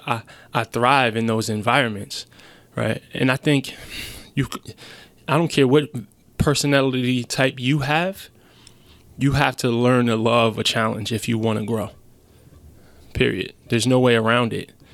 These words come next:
If you wanna make any kind of change in your life, you have to embrace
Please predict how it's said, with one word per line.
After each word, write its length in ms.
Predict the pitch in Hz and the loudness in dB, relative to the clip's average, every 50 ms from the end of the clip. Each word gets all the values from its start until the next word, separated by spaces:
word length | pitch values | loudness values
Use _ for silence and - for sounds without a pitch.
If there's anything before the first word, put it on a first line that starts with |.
| - - - - _ _ - | -20 -20 -20 -20 _ _ -8
If 120 | - - 131 | -4 2 4
you 100 | 127 131 | 4 6
wanna 180 | 139 143 139 | 6 6 4
make 200 | 135 131 123 - | 4 2 2 0
any 240 | 131 135 139 143 135 | -2 0 0 0 0
kind 240 | 123 143 143 143 139 | 2 2 2 2 2
of 60 | 120 | 0
change 340 | - - 131 131 135 123 120 | 0 0 0 2 2 2 2
in 80 | 123 123 | 2 2
your 140 | 120 117 117 | 2 2 2
life, 320 | 120 117 110 104 - - | 2 0 0 -2 -6 -6
you 60 | 117 | -4
have 220 | 107 120 117 113 - | -2 -2 -4 -4 -4
to 280 | - - 113 113 117 - _ _ _ - | -6 -6 -6 -6 -8 -12 _ _ _ -2
embrace 680 | 123 120 117 113 113 127 131 127 117 - - - | 0 0 0 0 2 2 2 2 0 0 -4 -6